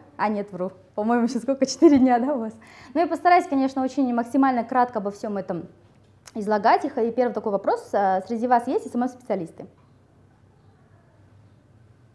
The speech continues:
Немножко, да? То есть имеете отношение? А примерно знаете, что это такое? Слышали хотя бы? Нет?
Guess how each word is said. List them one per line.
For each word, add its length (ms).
Немножко, 400
да? 140
То 80
есть 120
имеете 300
отношение? 560
А 180
примерно 360
знаете, 260
что 140
это 140
такое? 380
Слышали 380
хотя 260
бы? 140
Нет? 280